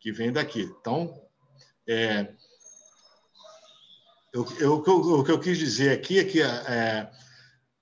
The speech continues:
nessa região aqui tem muitas coisas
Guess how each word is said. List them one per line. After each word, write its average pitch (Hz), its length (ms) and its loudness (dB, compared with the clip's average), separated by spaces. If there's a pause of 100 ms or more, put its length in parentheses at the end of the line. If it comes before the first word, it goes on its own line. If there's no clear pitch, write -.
(540)
nessa 175 440 2
região 127 440 0
aqui 110 440 -2 (360)
tem 147 200 0
muitas 202 640 0
coisas 135 800 -2